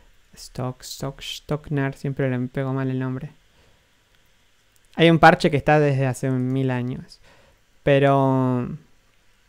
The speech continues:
no, no es este. Pero está por ahí y se sigue, se sigue actualizando. Dos mil catorce se enre-, miren la cantidad de corazones que tiene esto.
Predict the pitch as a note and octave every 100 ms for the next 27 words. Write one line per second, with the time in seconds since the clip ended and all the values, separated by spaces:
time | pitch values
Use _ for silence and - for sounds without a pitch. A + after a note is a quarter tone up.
0 | _ _ _ _ _ _ _ _ _ F3
1 | C#3+ C#3 C3+ C3+ C#3 C3 - D3 - -
2 | E3 - _ - _ - _ _ _ _
3 | - - _ - - D#3+ D#3+ G3 F#3 F3+
4 | F#3 G3 G3 G3 D#3 - D3 E3 E3+ E3+
5 | D3+ C#3+ C3+ C3 C3 C#3 - D3+ D3 C#3
6 | B2+ B2+ C3 C3 - - _ _ _ _
7 | - - C3 B2+ F3+ D#3+ C3+ F3+ - _
8 | _ _ _ _ _ _ _ _ _ _
9 | _ _ _ _ _ - - D3 D3 F3+
10 | F3 C#3+ C3+ D#3 C3+ - - C3 B2+ C3+
11 | C#3 D3+ D3+ D3 C#3 C#3 D#3 E3 D3 C3
12 | D3+ E3 D3+ C3+ C#3+ C#3+ C3 F3+